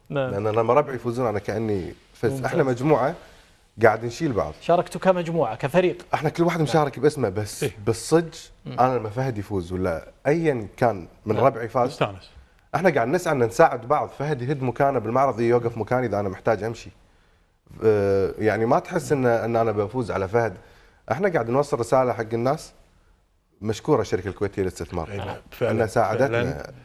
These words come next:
Speaker 2: وحطت لنا هذا المعرض.
Speaker 1: سنويًا والله يعطيهم
Speaker 3: يعني
Speaker 1: العافية.
Speaker 3: أنا أحب أشكر السيد فواز
Speaker 1: أحمد.
Speaker 3: أحمد وطلال
Speaker 1: نعم.
Speaker 3: أبو سليمان، يعني الرشدان.
Speaker 1: مم.
Speaker 3: بصراحة يعني،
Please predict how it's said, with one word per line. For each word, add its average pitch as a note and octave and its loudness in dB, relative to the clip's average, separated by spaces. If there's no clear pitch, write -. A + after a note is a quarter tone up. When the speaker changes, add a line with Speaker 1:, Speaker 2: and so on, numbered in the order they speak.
Speaker 2:
وحطت F#2+ -2
لنا C3 2
هذا G2+ -2
المعرض. G#2 2
Speaker 1:
سنويًا C3 -2
والله G#2+ -8
يعطيهم A#2 -6
Speaker 3:
يعني G#2 -6
Speaker 1:
العافية. - -4
Speaker 3:
أنا A2+ -4
أحب C#3 0
أشكر G#2 -4
السيد F#2+ -8
فواز G2+ -2
Speaker 1:
أحمد. A2 -4
Speaker 3:
أحمد G2 -4
وطلال G2+ 0
Speaker 1:
نعم. A#2 -12
Speaker 3:
أبو G#2+ -6
سليمان، A2 0
يعني F#2 -10
الرشدان. A2 0
Speaker 1:
مم. A#2 -16
Speaker 3:
بصراحة A#2+ 0
يعني، G2+ -4